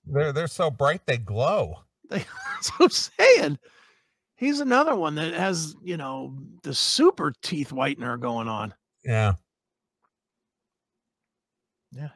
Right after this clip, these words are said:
Speaker 2: Anyway, you were saying?
Speaker 1: That's funny. No, I, I was just say-, I was just saying that, uh, it, it's just, it's just interesting that nobody seems to be able to work with Mark very long.
Speaker 2: Uh,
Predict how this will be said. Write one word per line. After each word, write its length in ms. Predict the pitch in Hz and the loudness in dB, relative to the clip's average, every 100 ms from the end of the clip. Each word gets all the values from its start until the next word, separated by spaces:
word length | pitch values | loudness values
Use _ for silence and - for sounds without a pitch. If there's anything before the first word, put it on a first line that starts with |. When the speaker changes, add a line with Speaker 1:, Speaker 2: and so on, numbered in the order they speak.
| - | -4
Speaker 2:
Anyway, 460 | 202 147 160 156 _ | 0 2 2 0 _
you 120 | 160 | -4
were 80 | 170 | -4
saying? 380 | 151 156 180 202 - _ - | -4 -4 -2 -4 -8 _ -8
Speaker 1:
That's 160 | 101 - | -6 -6
funny. 400 | - 76 78 76 _ - - - | -8 -8 -8 -10 _ -20 -20 2
No, 80 | 285 | 6
I, 260 | 247 147 156 202 | 6 8 6 4
I 80 | 147 | 2
was 120 | 156 139 | 0 -2
just 200 | 127 - | -6 -2
say-, 140 | 139 | 2
I 100 | 120 | 2
was 100 | 123 | 2
just 200 | 113 98 | -2 -6
saying 300 | - 95 95 85 | -4 -2 0 -2
that, 280 | 85 - | -4 -6
uh, 320 | 85 76 76 78 - - | -4 -4 -4 -8 -8 -2
it, 160 | 113 113 | -2 -2
it's 200 | 110 - | -4 -2
just, 240 | 107 - _ _ _ _ _ - | -4 -4 _ _ _ _ _ -6
it's 160 | 131 - | -4 -2
just 240 | 160 - | -4 -4
interesting 680 | 165 131 139 - 113 104 101 | -4 -2 -2 -2 -2 0 0
that 200 | 90 82 _ _ _ _ _ _ _ _ 156 | 0 -2 _ _ _ _ _ _ _ _ -4
nobody 520 | 127 135 131 131 123 | 2 2 4 2 0
seems 400 | - 123 117 104 | -4 -4 -4 -4
to 100 | 117 | -6
be 160 | 98 107 | -2 -2
able 160 | 92 | 0
to 60 | 95 | -2
work 300 | 90 98 92 | 0 -2 0
with 200 | 95 87 | -2 -4
Mark 280 | 90 87 85 - | -4 -4 -4 -6
very 260 | 87 82 | -8 -6
long. 340 | 76 73 69 - _ _ _ _ _ _ _ _ _ _ - | -6 -8 -8 -10 _ _ _ _ _ _ _ _ _ _ -12
Speaker 2:
Uh, 300 | 175 160 | -8 -8